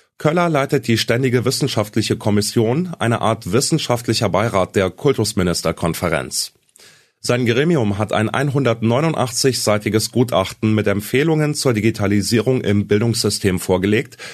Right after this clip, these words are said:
über das Miriam Olbrich aus dem Spiegel Bildungsressort heute berichtet. Die Wissenschaftlerinnen und Wissenschaftler haben vierzehn sehr konkrete Handlungsempfehlungen formuliert, die die gesamte Bildungsbiografie eines Kindes betreffen.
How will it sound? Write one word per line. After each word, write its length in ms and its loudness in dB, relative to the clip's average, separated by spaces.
über 180 0
das 240 0
Miriam 640 0
Olbrich 680 0
aus 260 0
dem 120 2
Spiegel 340 0
Bildungsressort 800 0
heute 220 -2
berichtet. 760 -2
Die 80 4
Wissenschaftlerinnen 800 0
und 160 -2
Wissenschaftler 720 0
haben 240 0
vierzehn 720 0
sehr 300 0
konkrete 800 0
Handlungsempfehlungen 1000 0
formuliert, 560 2
die 80 4
die 100 2
gesamte 540 0
Bildungsbiografie 1120 0
eines 280 0
Kindes 320 0
betreffen. 680 -4